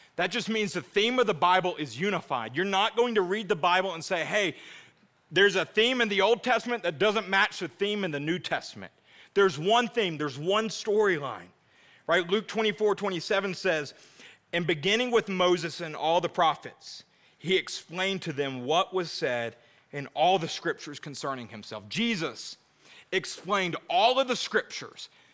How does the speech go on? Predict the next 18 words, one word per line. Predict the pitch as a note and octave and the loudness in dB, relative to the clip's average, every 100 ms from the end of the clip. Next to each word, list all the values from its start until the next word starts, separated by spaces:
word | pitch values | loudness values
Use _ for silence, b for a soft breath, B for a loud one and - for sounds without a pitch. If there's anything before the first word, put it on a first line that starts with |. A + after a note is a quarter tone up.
| b b | b b
and | F#3+ | -4
he | G#3 | -2
explained | F#3 - - G3+ A3 | -2 -4 -4 0 0
how | E3+ F3 - | 0 -2 -2
all | D#3+ G3 A3+ | 2 4 6
of | G#3+ | 2
the | G#3 | 0
scriptures | - G3+ - - D3 | -4 -4 -4 -6 -12
point | - F#3 G3 G3+ - | -10 -6 -4 -4 -4
back | F3 F3 D#3+ - b b - | 0 2 0 -4 b b -10
to | D#3 | -8
him. | C3+ D#3+ B2 G2 b b _ | -6 -4 -4 -8 b b _
One | A2 C#3+ A3+ | -4 2 2
author, | F#3+ D#3 B2 - A2+ F#2+ _ b b | 2 0 -2 -4 -14 -16 _ b b
one | - B2 D3 F#3+ A3 | -16 -4 0 2 0
subject, | - F#3 C#3 A#2 C3 B2+ - - b b b _ | -2 -2 -2 -4 -4 -4 -10 -20 b b b _
one | B2 C3+ C#3+ C#3+ | -12 -4 -4 -4
storyline. | - - C3 A2 G2+ E2+ | -8 -6 -6 -8 -12 -16